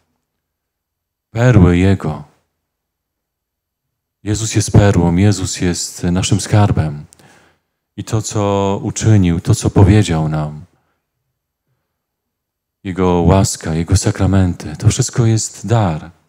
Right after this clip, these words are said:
Dar Jego miłości, więc tym ludziom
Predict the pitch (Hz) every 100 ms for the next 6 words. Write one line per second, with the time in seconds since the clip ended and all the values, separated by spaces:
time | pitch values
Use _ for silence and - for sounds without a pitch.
0 | _ _ _ _ _ _ _ - 107 120
1 | 117 127 123 113 92 - 117 98 101 -
2 | - - - 117 117 139 104 92 90